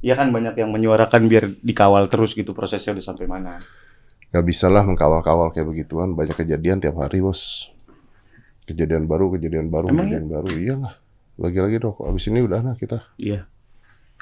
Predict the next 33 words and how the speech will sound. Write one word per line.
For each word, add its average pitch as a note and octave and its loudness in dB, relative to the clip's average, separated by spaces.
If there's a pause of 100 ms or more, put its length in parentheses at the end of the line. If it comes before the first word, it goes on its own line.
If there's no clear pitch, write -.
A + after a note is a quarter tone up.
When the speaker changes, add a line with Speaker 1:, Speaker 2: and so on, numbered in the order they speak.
(280)
Speaker 1:
Nggak, D#3 2
serius, D3+ -2
serius, D3 -4
serius, C#3+ 0
serius. B2 -8 (140)
Speaker 2:
Apa? E2+ -6 (120)
Speaker 1:
Perputaran D3 2
kasus D3+ 4
tuh - -2
segitunya A#2+ 0
ya, A#2+ -2
Mas G#2 -4
Ted? G#2+ -8 (360)
Speaker 2:
Nah, - -8
iyalah. B2 2 (200)
Orang C3+ 0
kan F3+ 0 (340)
kena A#2+ 2
kasus A2 -2
baru, G2+ 2
ras-, F#2+ -2 (520)
heboh F#2 2
hasil F#2 0
V-nya E2 -2
kemarin. D2+ -6 (320)
Speaker 1:
Iya. A2+ -2 (160)
Speaker 2:
Beres. G2+ 0
Speaker 1:
Enggak, G#3+ 2
Mas. - -6 (180)
Em, D#3 0
beres. G#2 -2 (560)
Speaker 2:
Hah? B2 -4 (160)
Speaker 1:
Maksudnya? C3 -2